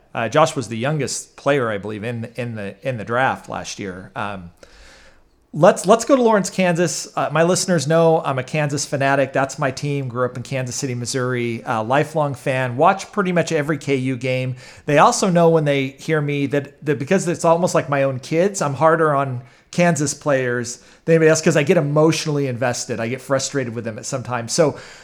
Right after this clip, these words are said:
I've been an Agbaji skeptic, um, because I've watched him for three years at Kansas, and he's always looked the part. Physically, he's looked the part of an N B A player from day one at Kansas,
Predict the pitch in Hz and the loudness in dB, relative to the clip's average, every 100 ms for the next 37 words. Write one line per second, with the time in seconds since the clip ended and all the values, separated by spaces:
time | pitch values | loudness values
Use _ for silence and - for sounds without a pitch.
0 | - - 165 233 185 220 202 190 190 185 | -20 0 4 4 4 2 2 0 -2 0
1 | 165 143 147 151 147 139 - - 127 - | 2 4 4 4 2 0 -2 0 0 -2
2 | 101 - - _ _ _ _ _ - 135 | -10 -10 -20 _ _ _ _ _ -2 0
3 | 131 143 165 160 165 175 214 214 - 185 | 0 -2 2 4 6 6 6 4 2 0
4 | 170 156 156 160 143 143 139 123 139 135 | 2 0 0 2 2 2 0 -6 -4 -4
5 | 123 123 117 - - - - _ - 160 | -2 -4 -4 -6 -10 -20 -20 _ -2 2
6 | 156 135 170 - 170 190 240 247 196 143 | 4 4 0 0 4 8 8 8 6 2
7 | 151 175 190 - 143 - 113 101 - - | 2 4 2 -2 -6 -2 -2 -2 -6 0
8 | 233 214 247 233 214 202 190 165 139 165 | 2 4 2 2 2 4 2 0 4 6
9 | 165 - - 147 147 127 113 160 127 131 | 6 2 -4 0 4 4 2 -2 -2 -2
10 | 131 127 123 123 143 131 127 113 127 123 | -4 -2 -4 -2 0 0 -2 -2 -4 0
11 | 135 135 127 117 110 - 120 110 110 104 | 2 2 0 -4 -6 -8 -6 -6 -8 -8
12 | - | -10